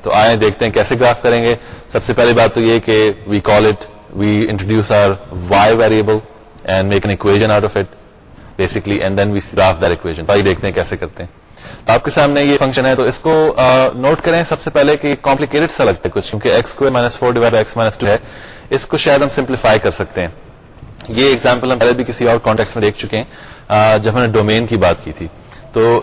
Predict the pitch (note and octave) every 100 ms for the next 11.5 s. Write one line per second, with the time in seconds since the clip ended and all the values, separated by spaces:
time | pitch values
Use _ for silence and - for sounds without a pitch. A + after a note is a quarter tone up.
0 | A2+ B2+ D#3 D3 C3+ - C#3+ C#3 C#3 A2+
1 | B2 C#3+ C3+ C3 B2 C3 C3 C3 B2+ A#2+
2 | A#2+ G#2+ C#3 C3+ A2 - A#2+ B2 A#2 -
3 | G#2 - B2+ G#2+ F2 E2+ - - - -
4 | G2 F#2+ A2+ A2+ - A#2 - - A2 G#2
5 | G#2 F#2+ G2+ - F#2+ G2+ - G2 A2 -
6 | - - - - - A2 G#2+ A2 G#2+ D3
7 | C#3 C3+ B2+ C3 B2 - B2+ A#2 A#2 G#2+
8 | B2 B2 A#2+ - - A2 - A#2 G2+ G2+
9 | C#3+ B2+ A#2 C3+ - - - - - G2+
10 | G#2+ A2+ A#2 A#2 A2+ A2 C3 D3 C3+ A#2
11 | G#2+ A#2 A2+ B2